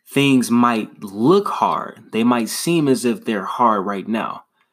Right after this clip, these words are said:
But if God brought you to it, he'll get you through it. And so when I put that in the back of my mind, I said, "Okay,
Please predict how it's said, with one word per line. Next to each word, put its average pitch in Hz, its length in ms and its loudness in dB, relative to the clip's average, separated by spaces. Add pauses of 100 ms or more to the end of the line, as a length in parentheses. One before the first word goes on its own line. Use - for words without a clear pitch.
(400)
But 113 160 0
if 95 180 -4
God 123 400 0
brought 123 260 0
you 101 80 -6
to 160 360 -2
it, 160 120 -6 (260)
he'll 104 300 0
get 101 340 -2
you 95 100 -8
through 92 340 -8
it. - 80 -20 (1120)
And - 60 -12
so 110 160 0
when 110 120 0
I 104 100 2
put 147 260 -6
that 139 160 2
in 120 80 0
the 110 40 -2
back 113 280 -4
of 104 60 -4
my 101 120 -2
mind, 104 400 -2
I 104 60 -6
said, 104 200 -8
"Okay, 101 360 -8